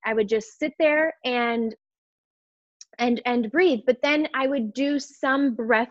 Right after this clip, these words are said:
work where everything would just go silent for, for a moment.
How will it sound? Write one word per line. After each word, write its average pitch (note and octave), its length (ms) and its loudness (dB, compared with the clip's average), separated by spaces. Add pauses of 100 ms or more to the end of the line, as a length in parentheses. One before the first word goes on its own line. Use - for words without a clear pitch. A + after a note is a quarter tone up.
work D#4+ 300 0
where A#3 440 4 (120)
everything D#4+ 680 -2
would C4 180 2
just - 280 -4
go A#3 140 2
silent A3 720 -2 (100)
for, G#3 220 0 (120)
for G#3 120 0
a G3 80 0
moment. G3+ 640 -2